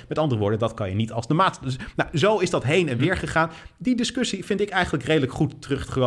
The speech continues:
terugkomen in het artikel. Ik ben blij met het artikel. Het uiteindelijk oordeel wat zij, eh, geveld hebben, is dat de kern van mijn bewering, eh, eh, nou ja,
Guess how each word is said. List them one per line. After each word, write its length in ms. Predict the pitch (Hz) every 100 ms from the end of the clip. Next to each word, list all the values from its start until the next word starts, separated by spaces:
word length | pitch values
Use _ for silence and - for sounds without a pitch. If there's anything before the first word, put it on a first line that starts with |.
| 120
terugkomen 520 | 120 123 - 113 113 107
in 60 |
het 120 | 104
artikel. 380 | 104 - 160 147
Ik 60 | 120
ben 140 | 101
blij 240 | 92 117 160
met 100 | 143
het 120 | 131
artikel. 420 | 120 151 180 214 - - -
Het 140 | 139
uiteindelijk 380 | 156 156 147 151
oordeel 200 | 165 143
wat 140 | 120 120
zij, 280 | 127 110
eh, 140 | 113 104
geveld 400 | 110 131 147 -
hebben, 200 | 107 107
is 180 | 110 -
dat 280 | 104 - -
de 140 | 127
kern 300 | 120 190 143
van 260 | - 123 120
mijn 280 | 117 110 101
bewering, 460 | 110 135 107 107
eh, 140 | - 113
eh, 60 | 98
nou 180 | 131 107 143
ja, 180 | 117